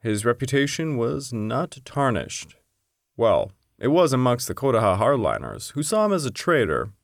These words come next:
but other than that. Yet again, he seems to be a man of many contradictions. After the February coup, the Kodaha faction ceased to exist, and the Tosahai's ideology grabbed most of the military,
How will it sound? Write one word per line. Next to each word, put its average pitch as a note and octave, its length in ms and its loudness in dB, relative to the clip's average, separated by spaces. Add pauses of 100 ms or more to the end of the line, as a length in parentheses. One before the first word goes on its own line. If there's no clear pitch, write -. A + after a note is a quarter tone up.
but D#3+ 200 2
other D3+ 200 4
than G2 200 -4
that. F#2+ 300 -4 (1300)
Yet F#3 180 2
again, G3 280 2
he D#3 320 -4 (120)
seems G#3 380 -2
to G#3+ 100 -4
be F3 240 -2
a C3 60 0
man A#2 300 2
of A2 160 -4
many F3 200 -2
contradictions. - 1000 -4 (560)
After D#3+ 280 2
the A#2 100 -2
February G2+ 420 2
coup, F#3+ 300 -2
the B2+ 100 -2
Kodaha F3+ 380 2
faction F3+ 580 -2
ceased A#2+ 300 -4
to C#3+ 80 0
exist, C3+ 560 -4 (200)
and A#2+ 120 -8
the C#3 40 -6
Tosahai's C#3+ 540 2
ideology B2+ 560 0
grabbed C#3 400 2
most E3+ 260 0
of C#3 40 0
the B2+ 80 2
military, B2+ 560 -2